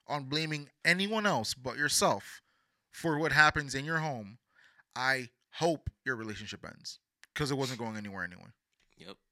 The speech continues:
Speaker 1: You're just holding this woman down. You're giving her no, n-, no say in what you do. All you think is, "She wants to be on my case. She doesn't want me to game." Think what you want. We s-, we were very clear here.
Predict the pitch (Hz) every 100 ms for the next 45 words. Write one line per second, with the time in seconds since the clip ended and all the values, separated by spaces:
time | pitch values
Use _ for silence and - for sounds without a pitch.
0 | _ _ _ _ _ _ 143 139 123 151
1 | 160 147 156 160 151 160 165 190 _ _
2 | _ _ - 117 101 143 139 135 127 -
3 | _ _ - 107 113 123 165 214 220 -
4 | _ _ 143 156 165 165 226 - - 208
5 | 175 151 156 156 156 135 127 - 180 202
6 | 220 202 - 190 185 180 175 180 - -
7 | _ _ _ _ _ - - 185 196 170
8 | 151 156 160 - - 131 143 143 131 123
9 | 135 123 131 131 131 123 120 113 104 104
10 | 90 - _ _ _ _ _ _ _ _
11 | _ _ _ _ - 208 226 160 131 120
12 | 95 _ _ _ 165 190 - 151 240 220
13 | 123 147 123 - 113 101 90